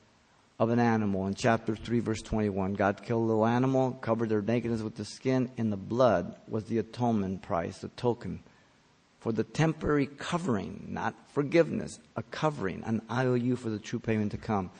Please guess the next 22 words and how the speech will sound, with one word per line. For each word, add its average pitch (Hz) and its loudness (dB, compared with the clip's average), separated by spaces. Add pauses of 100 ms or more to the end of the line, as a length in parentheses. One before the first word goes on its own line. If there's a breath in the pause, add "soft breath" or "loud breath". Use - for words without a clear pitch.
(180 soft breath)
the 113 -2
Lamb 110 2
of 104 -4
God, 104 2
Jesus 104 -4
Christ, 95 0
in 95 -6
John 98 -4
one 101 -2
twenty-nine. 98 -4 (3250 soft breath)
Yet, 165 10 (280)
as 151 10
a 165 10
consequence, 202 4
Adam 165 8
and 151 8
Eve 151 6
were 143 6
expelled 131 6
from 208 6
the 196 6
garden 120 2